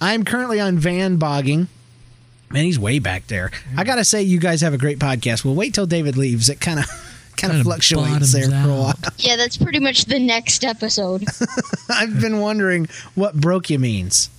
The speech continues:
Speaker 1: and how to correctly use it in a sentence. David, do you care to elaborate?
Speaker 2: Um, yeah, I do. I, uh, um, started this,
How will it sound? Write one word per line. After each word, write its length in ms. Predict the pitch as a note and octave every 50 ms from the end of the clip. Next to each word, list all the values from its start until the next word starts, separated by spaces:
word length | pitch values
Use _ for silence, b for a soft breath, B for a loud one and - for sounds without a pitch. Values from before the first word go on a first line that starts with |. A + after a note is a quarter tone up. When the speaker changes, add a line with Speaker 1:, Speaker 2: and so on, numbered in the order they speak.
| B B B B B
Speaker 1:
and 100 | B D#3 E3
how 80 | F#3
to 80 | G3 G3+
correctly 360 | - - G3 F#3+ - F#3 E3+
use 200 | E3 E3+ E3 D3+ D#3+
it 60 | D#3
in 60 | D3+
a 80 | D3 C#3
sentence. 380 | - - D3+ C#3+ B2 F2+ - -
David, 260 | D#3+ F3 G3+ A#3+ G3
do 60 | F3+
you 60 | F#3
care 180 | - - G3 F#3+
to 80 | F#3 E3+
elaborate? 480 | D#3 D3+ D3 D#3 D3+ A#2+ G2 E2+ - -
Speaker 2:
Um, 360 | C#3+ D#3 E3 E3 D#3+ D#3+ D#3 -
yeah, 220 | E3+ E3 F#3 A3+ -
I 100 | - E3+
do. 260 | C#3+ C#3+ C3 B2+ D3+ -
I, 360 | - C#3+ D3+ F3 G3 G#3 F#3+
uh, 380 | F3 D3 B2 A2+ G#2+ F#2+ - - - - -
um, 360 | B2+ B2+ B2 A#2 A#2 B2 A#2+ -
started 520 | - - - E3 D#3 E3+ G#3 G3+ C#3 G2
this, 380 | F2 D#2 D2+ - - - -